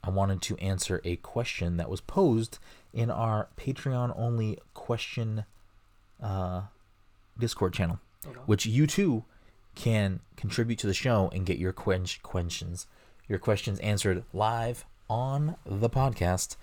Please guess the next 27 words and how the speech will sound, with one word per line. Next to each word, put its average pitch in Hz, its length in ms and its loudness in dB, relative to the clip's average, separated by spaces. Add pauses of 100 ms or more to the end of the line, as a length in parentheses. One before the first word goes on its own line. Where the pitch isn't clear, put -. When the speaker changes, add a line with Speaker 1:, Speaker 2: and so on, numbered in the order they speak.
(680)
Speaker 1:
by 95 100 4
going 101 180 2
to 90 60 0
patreon 110 340 2
dot 98 140 2
com 101 380 2
slash 110 420 -2
pass 123 220 -4
the - 100 -10
controller 147 380 0
and 117 160 -2
becoming 110 320 0
a - 20 0
patron. - 360 -2 (840)
Uh, 90 640 4
this 104 160 0
question 113 380 2
this 107 180 0
week 107 240 4
was 101 200 4
posed 104 400 2
by 95 360 6 (380)
our 104 200 0
own 107 160 0
Sapphire 123 480 -2
Jade. 131 320 0 (240)
Speaker 2:
Right. 117 220 -18